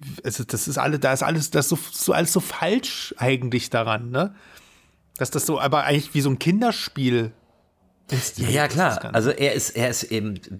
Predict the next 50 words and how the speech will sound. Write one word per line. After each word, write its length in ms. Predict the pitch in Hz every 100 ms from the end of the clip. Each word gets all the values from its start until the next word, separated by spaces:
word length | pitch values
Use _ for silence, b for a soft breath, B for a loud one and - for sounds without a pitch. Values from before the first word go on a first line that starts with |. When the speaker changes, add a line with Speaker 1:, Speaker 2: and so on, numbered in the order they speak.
| - - 82 _
Speaker 2:
eben 180 | 113 82 -
wie 160 | - 104
ein 60 |
vierzehnjähriger, 600 | - 107 95 107 98 107
der 140 | 107 104
Krieg 200 | - 160
spielt, 320 | - 92 82
ne? 140 | 101
Der 120 | 104
glaubt 200 | 90 104
ja, 80 | 101
das 140 | 95 98
ist 40 |
ja 40 | 107
alles 160 | 113
aufregend, 600 | - 147 151 95 85 76
ne? 300 | - 113 151 156 B B B B B - -
Speaker 1:
Ja, 120 | 131 127
und 80 | 123
am 120 | 123
Ende 560 | 131 156 156 156 143 135
richtet 300 | 156 175 -
er 240 | 147 143
diese 320 | 131 131 156
Waffe 460 | 143 - 180 185 180
und 360 | 135 120 -
das 220 | 127 - - - - -
wäre 240 | 135 135
mir 140 | 131 131
jetzt 220 | 151 151
auf 160 | - -
jeden 180 | 139 127
Fall 180 | 131
nochmal 280 | 127 123 127
wichtig, 280 | 139 - 143
dass 160 | 127 120
wir 80 | 113 - -
über 200 | 135 123
die 120 | 120
Szene 360 | - 127 139 143
reden. 540 | 139 151 156 156 - _ _ _
Du 100 | 131
meintest 400 | 123 123 139 143
ja, 80 | 156
er 160 | 120 127
wird 160 | 135
ja 60 | 139
gefühlt 360 | 120 - 147 143
auch 180 | 131 -
älter. 600 | 131 139 170 160 -